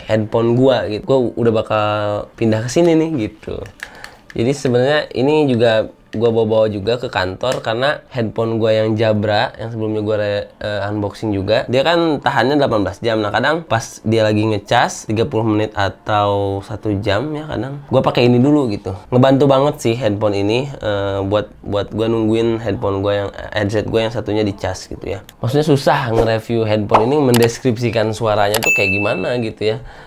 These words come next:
Ya enak lah pokoknya. Jadi ciri khasnya tuh nggak ngebass, treble-nya juga pas. Gimana sih kayak headset monitoring tuh ya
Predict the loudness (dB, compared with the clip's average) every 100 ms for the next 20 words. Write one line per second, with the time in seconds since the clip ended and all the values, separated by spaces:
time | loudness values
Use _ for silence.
0 | -20 _ -4 -4 -4 _ -6 -2 0 -2
1 | -4 -8 -10 -8 -6 -4 -8 -14 _ -20
2 | _ _ _ _ -20 -14 -2 0 0 0
3 | 0 0 -2 -4 -2 0 2 2 0 0
4 | 0 2 2 0 -4 -16 _ _ -20 -20
5 | -14 -2 2 4 2 2 0 -2 -4 -2
6 | -2 -4 -14 -20 _ _ _ _ _ _
7 | _ -20 -20 -18 -2 2 2 2 0 0
8 | 0 0 -2 -2 0 0 0 0 0 0
9 | 0 0 0 -2 -8